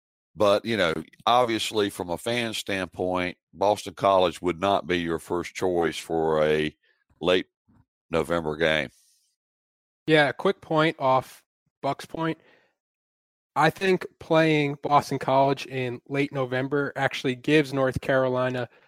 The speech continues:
Speaker 2: an edge compared to some of these other teams that have to play Boston College early on in the year, 'cause you have to remember Boston College has a new coach coming in. They're losing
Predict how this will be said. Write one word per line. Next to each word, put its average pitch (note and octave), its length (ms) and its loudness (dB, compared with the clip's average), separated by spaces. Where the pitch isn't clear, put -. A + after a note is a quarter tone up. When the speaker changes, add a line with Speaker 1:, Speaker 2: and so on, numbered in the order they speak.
Speaker 2:
an C3 180 -6
edge C#3 300 -2
compared C3 560 -6
to B2 500 -6
some C3+ 240 -6
of B2+ 60 -6
these C3 160 -2
other C3 200 0
teams C#3+ 300 -2
that B2 100 -2
have B2+ 180 -2
to C3 60 -8
play B2+ 220 -2
Boston B2 400 -2
College B2 460 0
early C3 320 -2
on B2+ 180 -2
in B2+ 60 -6
the A#2+ 80 -6
year, B2 200 -4
'cause C3 160 0
you C#3 80 2
have C3+ 140 4
to D3 100 0
remember C3 460 0
Boston C3+ 400 2
College C3 560 2
has D3+ 340 8
a D#3 60 0
new C#3 180 0
coach C3+ 340 -2
coming C3+ 320 0
in. C3 200 -2
They're A#2+ 180 -6
losing C#3+ 540 -2